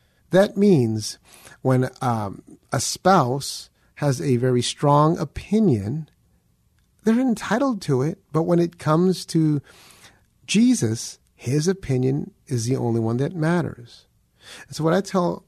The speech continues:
husband and wives, and, and Melanie, I would tell you and your husband the same thing. The insight you ask for is this. You need to go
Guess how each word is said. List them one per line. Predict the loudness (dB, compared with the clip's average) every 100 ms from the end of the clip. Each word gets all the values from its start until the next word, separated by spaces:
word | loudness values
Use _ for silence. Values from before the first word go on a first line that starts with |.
| _ _ _
husband | -6 -4 -2 0
and | 0 0
wives, | -2 -4 -2
and, | -2 -2 -4
and | -2
Melanie, | 0 0 0 -2
I |
would | -2 -4
tell | -2 -2
you | -2 -2 -2 -2
and | -4
your | -4
husband | -6 -6 -8 -8
the |
same | -8 -10 -8
thing. | -8 -10 -12 -18 _ _ _ _ _ _ _ _ _ _ _ _ _ _ -2
The | 2 4
insight | 4 2 0 -2
you | 0 0 0 -2
ask | -2 -2 -6
for | -14 -12 -8 -10 -12 -20 _ _ _ _ _ _ _ _ _ _ _ _ _ _ _ _ _ _ _ _ _ _ _ -4
is | -2 0
this. | -2 -4 -10 -12 -16 _ _ _ _ _ _ _ _ _ _ _ _ _ _ _ _ _ _ -2
You | 4 6
need | 6 2 -2
to | -4
go | 0 0 -2 -6 -12